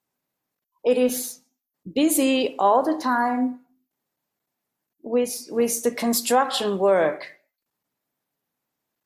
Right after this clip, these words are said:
about things, about people,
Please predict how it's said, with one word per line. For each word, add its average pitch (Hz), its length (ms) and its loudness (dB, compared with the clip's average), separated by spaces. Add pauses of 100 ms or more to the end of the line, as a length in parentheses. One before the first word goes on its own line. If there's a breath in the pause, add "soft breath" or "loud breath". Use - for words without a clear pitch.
(920)
about 185 420 2
things, 226 720 -4 (440)
about 170 380 -2
people, 226 800 0